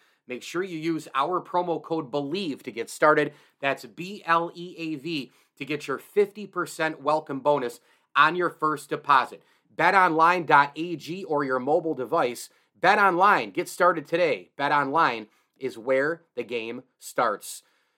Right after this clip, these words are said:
You know, it is that time of year in sports where it is all heating up, not just the weather,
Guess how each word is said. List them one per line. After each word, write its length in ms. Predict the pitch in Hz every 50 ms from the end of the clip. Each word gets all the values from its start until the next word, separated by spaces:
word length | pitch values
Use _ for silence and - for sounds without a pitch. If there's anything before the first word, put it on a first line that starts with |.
| _ -
You 80 | 147
know, 220 | 165 180 190 196 180
it 140 | 160 175 175
is 180 | 185 156 113
that 220 | 120 156 170 180 -
time 220 | - 170 170 170
of 80 | 160 156
year 180 | 165 175 175
in 120 | 165 151 139
sports 480 | - - - 180 180 156 139 127 -
where 260 | 123 131 131 127 127
it 180 | 127 139 139 131
is 140 | 131 117 131
all 280 | 135 147 165 180 180
heating 360 | 151 - 180 180 170 165 151 151
up, 200 | 160 156 - 139
not 200 | 143 156 180 180
just 220 | - 175 - -
the 80 | - 143
weather, 420 | 135 165 165 160 175 180 175 175